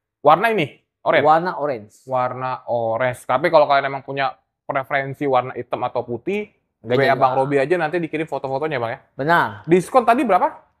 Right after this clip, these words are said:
Speaker 2: Diskon mencapai tiga puluh jutaan.
Speaker 1: Tiga puluh jutaan. Semua tipe sama atau beda-beda?
Speaker 2: Beda-beda.
Speaker 1: Beda-beda. Paling tinggi untuk di Al-, S L tujuh diskon paling tinggi di tipe?
Speaker 2: Di tipe Beta,
Speaker 1: Beta.
Speaker 2: tiga puluh limaan.
Speaker 1: Di, ah, habis itu yang kedua?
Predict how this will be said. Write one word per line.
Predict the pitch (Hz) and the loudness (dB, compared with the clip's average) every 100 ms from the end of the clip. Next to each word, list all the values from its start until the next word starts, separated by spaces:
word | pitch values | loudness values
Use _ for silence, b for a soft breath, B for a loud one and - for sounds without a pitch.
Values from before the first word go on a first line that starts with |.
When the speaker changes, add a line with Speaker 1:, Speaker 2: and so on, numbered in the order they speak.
| _ _ _ _ | _ _ _ _
Speaker 2:
Diskon | - 175 233 233 240 233 - | -6 2 8 8 6 -6 -12
mencapai | 165 185 185 196 196 196 _ _ | -4 -2 0 -2 -2 -6 _ _
tiga | 151 143 | -6 -2
puluh | 156 160 143 | -2 -2 -8
jutaan. | - 80 | -8 -8
Speaker 1:
Tiga | - 147 | 0 2
puluh | 143 147 | 2 0
jutaan. | 151 147 113 98 - | 2 2 0 -6 -4
Semua | 185 185 180 | 0 4 2
tipe | 185 175 | 2 -4
sama | 170 175 208 208 | 0 0 2 2
atau | |
beda-beda? | 196 147 135 117 | 2 0 0 -2
Speaker 2:
Beda-beda. | 113 135 135 151 143 - - | -4 -2 4 4 2 -6 -8
Speaker 1:
Beda-beda. | 131 135 139 127 - | -4 -2 0 0 4
Paling | 170 180 180 | 4 4 2
tinggi | 196 185 262 | 2 2 2
untuk | 208 180 | 0 -2
di | 175 160 | 0 2
Al-, | 151 - _ _ _ - | 2 0 _ _ _ -4
S | |
L | 165 156 | -2 0
tujuh | 165 180 | 2 2
diskon | 180 175 | 0 0
paling | 165 160 | -4 -2
tinggi | 190 226 | -2 -2
di | 240 220 | -4 -6
tipe? | 185 180 - - | -4 -4 -4 -10
Speaker 2:
Di | - 160 | -10 -8
tipe | 190 185 208 220 214 - | -4 0 2 2 0 -4
Beta, | 156 151 113 - | -2 0 -2 -2
Speaker 1:
Beta. | 131 139 139 | -2 2 2
Speaker 2:
tiga | 120 | 2
puluh | 156 | -2
limaan. | 147 131 90 _ _ - | -4 -6 -12 _ _ -8
Speaker 1:
Di, | 131 - | -8 -6
ah, | 127 135 | -2 0
habis | 143 | 0
itu | 143 170 220 - | 0 0 0 -2
yang | - 151 151 | -4 -4 -2
kedua? | 156 151 208 - | -2 2 2 2